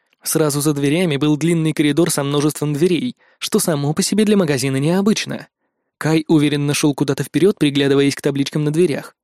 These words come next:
Наконец, остановившись возле двери с какой-то вычурной и не вызывающей у меня никаких ассоциаций пиктограммой, он уверенно показал: "Сюда!", после чего толкнул дверь от себя.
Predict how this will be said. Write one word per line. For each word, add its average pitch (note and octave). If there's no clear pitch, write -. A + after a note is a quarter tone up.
Наконец, D#3+
остановившись A3+
возле F#3
двери F#3
с -
какой-то E3
вычурной E3
и F3+
не E3+
вызывающей D#3
у D3+
меня E3+
никаких E3
ассоциаций E3+
пиктограммой, D3+
он E3+
уверенно D3+
показал: C3+
"Сюда!", A#3
после D3
чего D3
толкнул D#3
дверь C#3
от D#3
себя. C3